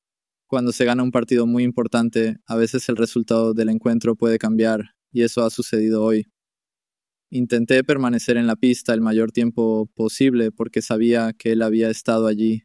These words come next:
durante muchas horas. A medida que avanza el encuentro, podría tener una ligera ventaja física hoy,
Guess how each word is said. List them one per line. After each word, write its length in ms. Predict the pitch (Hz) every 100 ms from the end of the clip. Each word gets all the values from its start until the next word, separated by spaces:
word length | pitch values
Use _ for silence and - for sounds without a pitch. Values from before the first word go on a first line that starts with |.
| _
durante 360 | 123 117 113 110
muchas 380 | 113 110 117 -
horas. 420 | 107 104 - - _ _ _ _ _ _ _ _ _ -
A 100 | 127
medida 420 | 123 127 135 135
que 140 | 139
avanza 420 | 123 123 123 135
el 120 | 120 113
encuentro, 680 | 113 120 117 - 120 117 -
podría 400 | 123 117 120 120
tener 300 | 123 120 117
una 180 | 123 123
ligera 380 | 117 - 117 113
ventaja 420 | 113 110 113 120
física 460 | - 123 117 113 113
hoy, 400 | 123 117 110